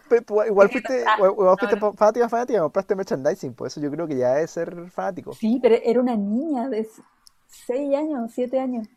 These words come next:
Speaker 1: ¿Y
Speaker 2: una
Speaker 1: qué
Speaker 2: wea
Speaker 1: decía
Speaker 2: así.
Speaker 1: tu pa-, qué decía tu papá? "Papá, dame Soda Stereo".
Speaker 2: No, porque tampoco, es que tampoco,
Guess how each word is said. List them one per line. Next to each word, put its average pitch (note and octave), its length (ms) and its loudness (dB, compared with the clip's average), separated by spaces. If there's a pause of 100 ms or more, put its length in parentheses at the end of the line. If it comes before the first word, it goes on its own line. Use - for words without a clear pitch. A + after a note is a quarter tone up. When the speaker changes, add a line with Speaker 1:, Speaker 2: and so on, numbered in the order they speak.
(140)
Speaker 1:
¿Y A3 60 -8
Speaker 2:
una G#3+ 80 -6
Speaker 1:
qué G#3+ 80 -2
Speaker 2:
wea D#3 100 0
Speaker 1:
decía E3 160 0
Speaker 2:
así. D#3 80 -4
Speaker 1:
tu - 40 -20
pa-, D3+ 120 -2
qué D3 140 -4
decía D#3+ 220 -2
tu D3 80 -6
papá? C#3 280 -2
"Papá, F3+ 380 -2
dame F#3 460 -6
Soda F#3 240 -4
Stereo". F3 480 -4 (960)
Speaker 2:
No, G#3 260 0
porque G#3+ 180 0
tampoco, A3 260 2
es - 120 -6
que A#3+ 100 2
tampoco, B3+ 1200 6